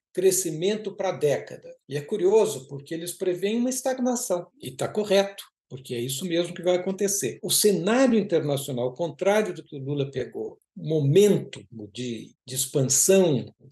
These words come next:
favorável, principalmente para as economias da periferia, isso fechou.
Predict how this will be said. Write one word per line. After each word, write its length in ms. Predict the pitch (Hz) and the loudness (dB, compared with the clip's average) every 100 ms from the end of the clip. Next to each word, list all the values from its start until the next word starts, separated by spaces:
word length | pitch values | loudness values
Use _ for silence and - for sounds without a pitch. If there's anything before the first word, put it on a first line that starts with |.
| - | -2
favorável, 760 | 151 151 143 147 170 143 131 | 2 4 4 4 2 0 -2
principalmente 560 | 139 180 - 147 160 147 | -4 -6 -4 -4 -4 -6
para 120 | 143 | -8
as 60 | 123 | -6
economias 640 | 131 135 123 117 117 - | -6 -8 -8 -6 -8 -6
da 140 | 147 | -6
periferia, 840 | 147 139 - - 110 143 160 - - | -4 -4 -6 -10 -10 -2 -2 -2 -8
isso 420 | - - 175 240 | -16 -2 0 0
fechou. 680 | 214 254 233 - 160 139 - | 0 2 2 2 2 0 -2